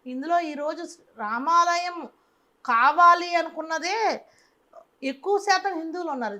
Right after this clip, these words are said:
ఎందుకంటే చాలా వరకు చూసాము, ఇది ఆర్కియాలజీ డిపార్ట్‌మెంట్ ఏదైతే నిర్ధారించిందో,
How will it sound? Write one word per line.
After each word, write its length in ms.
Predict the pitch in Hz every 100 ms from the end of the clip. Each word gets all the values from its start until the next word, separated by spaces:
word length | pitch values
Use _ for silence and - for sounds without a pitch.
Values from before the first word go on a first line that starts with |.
| 220
ఎందుకంటే 340 | 269 311 339
చాలా 520 | 349 285 254 320 339 339
వరకు 240 | 320 339
చూసాము, 640 | - 311 320 277 226 302 - _ _ -
ఇది 360 | 294 330 381 - -
ఆర్కియాలజీ 720 | 240 285 - 359 370 370 392
డిపార్ట్‌మెంట్ 680 | 349 349 339 339 330 330 262 214
ఏదైతే 600 | 240 277 320 349 339 349
నిర్ధారించిందో, 960 | 302 254 220 359 330 311 302 277 226